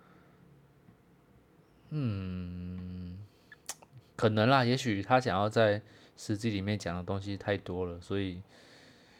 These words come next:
可能切，有些切的地方不大好，或者是硬塞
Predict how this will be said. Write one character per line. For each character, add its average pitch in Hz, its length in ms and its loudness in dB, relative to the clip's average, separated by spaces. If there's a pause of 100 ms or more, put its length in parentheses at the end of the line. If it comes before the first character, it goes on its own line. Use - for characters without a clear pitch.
(600)
可 - 120 -16
能 90 500 -14 (1500)
切， 117 560 0 (380)
有 92 160 -8
些 110 220 -4
切 113 340 -2
的 107 140 -2
地 107 180 -6
方 101 240 -4
不 101 100 -14
大 98 240 0
好， 92 300 -10
或 95 160 -12
者 85 140 -16
是 92 240 -12
硬 98 260 -10
塞 95 400 -8